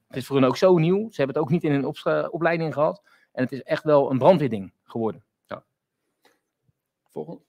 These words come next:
Speaker 1: Ja, voor mij zijn we klaar. Toekomst. Ja.
Speaker 2: Ehm, eerder gezegd,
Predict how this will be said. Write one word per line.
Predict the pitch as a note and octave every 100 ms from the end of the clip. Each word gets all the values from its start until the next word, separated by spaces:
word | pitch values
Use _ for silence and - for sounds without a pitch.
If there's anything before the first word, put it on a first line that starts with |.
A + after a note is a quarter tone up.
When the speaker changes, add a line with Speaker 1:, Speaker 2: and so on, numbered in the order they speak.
| -
Speaker 1:
Ja, | A#2
voor | A#2 A#2
mij | A2+
zijn | G#2+
we | G#2+
klaar. | C3 C#3+ C3
Toekomst. | - D3+ E3 C3 - - _ _ -
Ja. | A#2 - _ _ _ _ _ _ _ _ _ - - - _ _ _ _ _ _ _ _ _ _ _ - -
Speaker 2:
Ehm, | - C#3 C#3 C#3+ C#3+ C3+ - _ _ _ _ _
eerder | - E3 F3
gezegd, | - E3 B2+ -